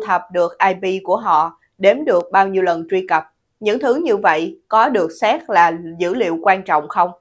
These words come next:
Khoảng hai mươi bốn điều ba định nghĩa dữ liệu quan trọng là dữ liệu có thể gây nguy hiểm trực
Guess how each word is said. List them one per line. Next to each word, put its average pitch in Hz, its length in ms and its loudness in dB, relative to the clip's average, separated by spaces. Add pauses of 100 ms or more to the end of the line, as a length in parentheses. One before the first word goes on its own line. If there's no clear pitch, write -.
(460)
Khoảng 208 360 2
hai 254 160 -2
mươi 214 120 -4
bốn 208 380 0
điều 196 160 2
ba 190 300 4
định 185 280 -6
nghĩa 180 380 -4
dữ 202 180 -2
liệu 185 340 -2
quan 202 240 2
trọng 165 240 2 (260)
là 208 120 2
dữ 196 220 0
liệu 185 260 -2
có 240 160 0
thể 202 160 -2
gây 202 200 0
nguy 196 220 0
hiểm 190 360 -6
trực 202 140 -2